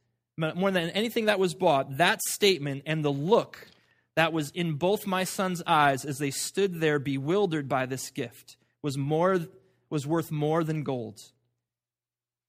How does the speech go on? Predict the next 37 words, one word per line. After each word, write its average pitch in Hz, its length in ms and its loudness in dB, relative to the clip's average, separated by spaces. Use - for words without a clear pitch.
You 156 120 -4
show 180 340 0
them 180 280 2
there 165 200 2
are 156 140 0
people 208 480 -4
out 165 220 0
there 151 240 0
that 135 240 -2
care, 156 500 -6
and 147 80 -10
you 135 80 -4
show 175 280 -4
them 147 300 -4
God 147 340 -4
still 147 280 -6
cared 175 400 -4
about 131 500 -2
them, 127 400 -2
even 160 300 -6
though 151 140 0
they 143 120 0
had 135 240 -2
just 151 320 -6
gone 147 240 -4
through 143 380 -6
a 123 100 -8
major 156 560 -4
heartache 135 560 -4
in 127 140 -10
their 127 120 -8
life. 113 360 -10
Their 135 100 -4
mom 131 240 -2
had 117 160 -12
passed 113 320 -10
away. 104 240 -14